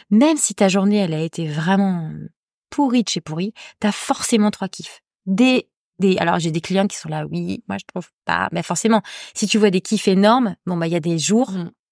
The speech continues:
Speaker 1: hmm, t'y arriveras pas. Mais ça peut être, j'en sais rien, moi, tu te lèves et tu vois un rayon de soleil et tu dis, « Ah, c'est cool. Il va faire beau,
Speaker 2: C'est
Speaker 1: je
Speaker 2: marrant
Speaker 1: me
Speaker 2: parce
Speaker 1: lève. »
Speaker 2: qu'en fait, on te demande de l'expliquer, mais on l'a déjà eu dans <laughs> une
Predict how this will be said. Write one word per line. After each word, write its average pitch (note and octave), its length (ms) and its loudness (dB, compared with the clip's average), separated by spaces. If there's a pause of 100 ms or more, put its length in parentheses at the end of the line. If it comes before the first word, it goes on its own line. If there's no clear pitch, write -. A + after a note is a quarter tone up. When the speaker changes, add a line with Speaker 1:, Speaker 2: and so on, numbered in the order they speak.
Speaker 1:
hmm, E3+ 360 -6 (100)
t'y - 100 -6
arriveras E3 240 -2
pas. E3 140 -4 (560)
Mais G3 100 6
ça F#3+ 160 4
peut F#3+ 140 2
être, A#3+ 320 2
j'en F3 160 -2
sais - 140 0
rien, B3+ 220 2
moi, G3 200 -2
tu - 160 -8
te - 100 0
lèves A3+ 240 4
et E3+ 220 -2
tu - 160 -4
vois G3 160 2
un G3+ 80 2
rayon G3+ 260 4
de G#3+ 80 4
soleil A3 340 -2
et F#3+ 60 -4
tu - 140 -14
dis, « E3 200 -14
Ah, D3 80 -12
c'est - 280 -14
cool. - 100 -18 (1080)
Il F3+ 100 -4
va E3+ 120 0
faire D#3+ 220 -6
beau, G#3+ 340 4
Speaker 2:
C'est A3+ 80 6
Speaker 1:
je A3 40 4
Speaker 2:
marrant G3 200 2
Speaker 1:
me F#3+ 60 0
Speaker 2:
parce G#3 120 0
Speaker 1:
lève. » G3+ 80 -10
Speaker 2:
qu'en G3+ 80 -8
fait, G#3+ 180 -6
on G3+ 40 -4
te F#3+ 100 -6
demande G3 220 -4
de F#3+ 60 -2
l'expliquer, F#3 400 -6
mais G#3+ 120 -6
on - 20 -8
l'a F3+ 100 -8
déjà F3 260 -8
eu G#3 80 -4
dans A3 120 -2
<laughs> - 20 -2
une D#4 220 2